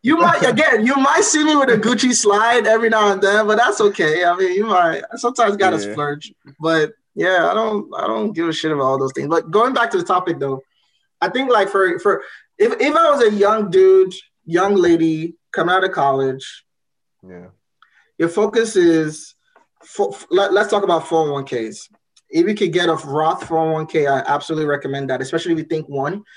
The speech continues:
Speaker 1: your salary will progress over time, and two, I am willing to bet that, obviously, we, I've talked about this on my Twitter page, why you probably wanna, as a young person, go for a Roth four oh one k than a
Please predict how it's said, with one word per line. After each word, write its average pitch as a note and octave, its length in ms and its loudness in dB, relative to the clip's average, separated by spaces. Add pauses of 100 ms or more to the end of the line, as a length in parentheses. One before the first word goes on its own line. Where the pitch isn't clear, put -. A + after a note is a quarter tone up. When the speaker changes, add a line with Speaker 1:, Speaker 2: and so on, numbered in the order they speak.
(120)
Speaker 1:
your C#3+ 100 -6
salary D#3 460 -2
will C3+ 60 -10
progress C#3 400 -6
over C3+ 180 -4
time, C3 260 -8
and B2+ 120 -10
two, D#3+ 180 -4
I D3+ 120 0
am D#3 100 -6
willing D3+ 180 -2
to C#3+ 120 -8
bet C3+ 240 -8
that, B2+ 100 -8
obviously, C3 520 -8 (540)
we, D3+ 220 -6
I've D#3+ 100 -2
talked G#3 160 -4
about E3 140 -2
this D#3+ 160 -2
on C#3 100 -4
my B2+ 160 -6
Twitter C#3 340 -4
page, B2 580 -10
why D#3 420 0
you D3+ 200 -6
probably D3+ 380 -2
wanna, C#3+ 320 -4 (160)
as C#3+ 120 -4
a C#3 60 -2
young D3 200 -4
person, C#3 360 -6
go C#3+ 320 -2
for C3 240 -6
a B2 60 -4
Roth C3+ 300 -4
four C#3 140 -6
oh - 40 -6
one C3+ 100 -10
k C3 180 -6
than B2+ 160 -10
a C3 220 -10